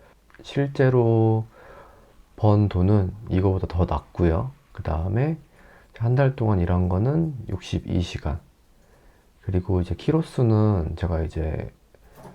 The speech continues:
당일날에는 기억하고 있지만 다음날 되면 또 바로 까먹더라고요. 다음 배달 나갈 때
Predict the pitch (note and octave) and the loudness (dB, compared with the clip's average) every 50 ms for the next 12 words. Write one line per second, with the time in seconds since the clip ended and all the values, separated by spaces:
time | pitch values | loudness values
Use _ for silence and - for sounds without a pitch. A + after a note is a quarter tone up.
0 | - - - - - - - G#2 G#2+ B2 C3 C3+ B2+ B2+ A#2 A2+ G#2 G2 F2+ - | -20 -20 -20 -20 -16 -4 0 4 6 6 8 8 8 6 6 6 4 4 2 2
1 | - F2 - - G#2 F#2 E2 - - - E2 D#2 D#2 D#2 - - - - _ - | 0 0 2 0 0 0 -2 -4 -4 -6 -6 -4 -4 -6 -8 -10 -16 -20 _ -6
2 | - - A2 A#2+ B2+ B2+ A2+ A2+ G2+ F#2+ - - - - F#2 F2 E2+ E2 - _ | -2 0 2 4 4 4 4 2 0 0 -2 -6 -6 -4 -2 -2 -2 -2 -4 _
3 | _ _ _ _ _ - A#2 A#2+ C#3 C#3+ C#3 C#3 - - - - - G2 F#2 F2 | _ _ _ _ _ -2 0 2 2 2 0 -2 -6 -12 -14 -6 -2 0 0 0
4 | E2 F2 E2+ F2+ G#2+ G#2 F#2+ F2+ - _ - - - _ - - G#2 G2+ G2+ G2+ | 0 0 -2 -2 -2 -2 -4 -8 -12 _ -20 -20 -20 _ -6 0 2 2 2 2
5 | F#2+ - - G2 F#2 E2+ E2+ E2 E2 D#2+ - - - - B2+ C#3+ D3 | 2 0 0 2 2 2 2 0 0 -2 -4 -4 -4 -4 -2 -2 -4